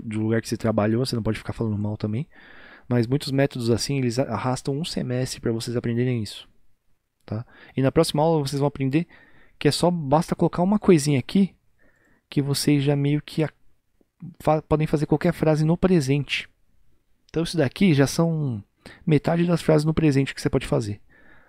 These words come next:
Ah, o outro resto a gente vai aprender na próxima aula. Em duas aulas a gente matou um semestre. Tá? É por isso que é importante prestar muita atenção nas aulas, fazer todos os exercícios e se dedicar. Porque isso daqui vai cortar um caminho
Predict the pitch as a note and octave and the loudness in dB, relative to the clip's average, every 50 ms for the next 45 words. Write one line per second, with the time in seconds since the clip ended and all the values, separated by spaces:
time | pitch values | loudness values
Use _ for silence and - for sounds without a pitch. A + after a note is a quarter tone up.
0 | - - _ _ - - G#2+ - A#2 C3+ F3+ - - - A2+ B2+ D#3 E3+ - - | -20 -20 _ _ -4 -2 2 6 6 6 6 6 4 2 4 6 4 4 4 2
1 | C#3 C#3 C3 C#3+ C#3 - D3 C#3+ C#3+ C#3 - C#3 - - D3 C#3 B2+ A#2 A2+ - | 0 2 2 2 2 2 2 2 2 2 2 0 0 0 -2 0 0 -2 -4 -6
2 | - - - - - - _ _ _ _ _ _ _ _ _ _ _ _ _ _ | -10 -18 -20 -20 -20 -20 _ _ _ _ _ _ _ _ _ _ _ _ _ _
3 | - B2+ B2+ B2 C#3 E3+ E3+ C#3+ C3 C#3+ D3 D3 C3 C3 - - - C#3 - - | -2 0 2 6 6 6 6 4 2 0 -2 -2 -4 -6 -8 -6 -6 -6 -4 -4
4 | D3 D3 - D3 C#3+ C3 B2 A#2+ - - - - - - - _ _ _ _ _ | -4 -4 -4 -4 -4 -4 -4 -4 -6 -8 -12 -14 -16 -20 -20 _ _ _ _ _
5 | _ _ _ _ _ _ _ _ _ - - - - - - A2+ A#2 A2+ - - | _ _ _ _ _ _ _ _ _ -20 -20 -20 -16 -6 -4 -2 -2 -2 0 0
6 | C3+ C#3 - - D#3+ - - D#3 - - C#3+ - - - C3+ - - C3 C3 C#3 | 0 0 2 0 -2 0 0 0 0 0 -2 -4 -4 -6 -6 -4 -4 -6 -4 -4
7 | D3 - D3 D3+ C#3 - - C3 B2 A2+ G2 G#2+ A2 A#2+ C3+ C#3+ C3+ - - B2 | -6 -4 -4 -4 -4 -4 -4 -4 -4 -4 -4 -4 -4 -4 -4 -6 -6 -6 -8 -6
8 | A2 A#2+ A#2+ - C#3 D3 D#3 D#3 C#3+ C3+ B2+ A2 - - C3+ C#3+ - D#3 - - | -6 -4 -4 -4 -4 -2 -2 -2 0 0 0 0 0 -2 -2 -2 -2 -4 -8 -10
9 | - - - - - B2 - C3 C3 C3+ C#3 C#3+ - - A2 G2+ - - - - | -12 -20 -20 -12 -8 -6 -2 2 2 2 2 0 -6 -6 -8 -8 -8 -16 -20 -20
10 | - - - - - - - - B2 A2 - - B2+ B2 - - C#3 C3 - - | -20 -20 -20 -20 -20 -16 -6 -6 -6 -4 -2 -4 -4 -4 -2 -4 -4 -4 0 -2
11 | C3 A#2+ B2+ C3 C3+ _ _ _ _ _ _ - C#3 C3 - - C3+ C3+ C#3 - | -2 0 0 -4 -4 _ _ _ _ _ _ 0 0 0 2 0 -2 -2 -2 -2
12 | - B2+ C3 C3+ C3+ D#3 | -2 -2 0 0 -2 -2